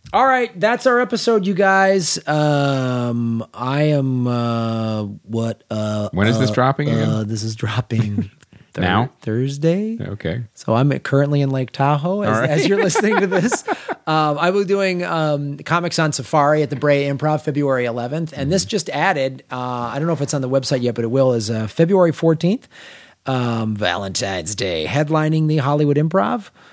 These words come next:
Speaker 1: which will be a
Speaker 2: Nice.
Speaker 1: fun night. And then, of course, in Vegas, the seventeenth through the twenty-second.
Speaker 2: Nice. I will be actually in Lake Tahoe for Valentine's Day. I'll be, uh, uh, the eleventh through the, uh, fifteenth.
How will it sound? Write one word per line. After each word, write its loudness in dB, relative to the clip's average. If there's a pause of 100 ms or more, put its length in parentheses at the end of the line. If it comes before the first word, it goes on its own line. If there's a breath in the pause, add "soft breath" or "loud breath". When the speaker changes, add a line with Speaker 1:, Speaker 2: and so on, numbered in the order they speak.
(120)
Speaker 1:
which -4
will 0
be 2
a 2
Speaker 2:
Nice. -2
Speaker 1:
fun 2
night. 0
And -4
then, -2
of -6
course, 0
in -4
Vegas, 0
the 0
seventeenth 0
through 0
the -4
twenty-second. -2
Speaker 2:
Nice. -4
I -2
will 0
be 2
actually 0
in 0
Lake 0
Tahoe 0
for 0
Valentine's -2
Day. -4
I'll -6
be, -2
uh, -2
uh, -2
the 0
eleventh 0
through 2
the, 2
uh, 2
fifteenth. -4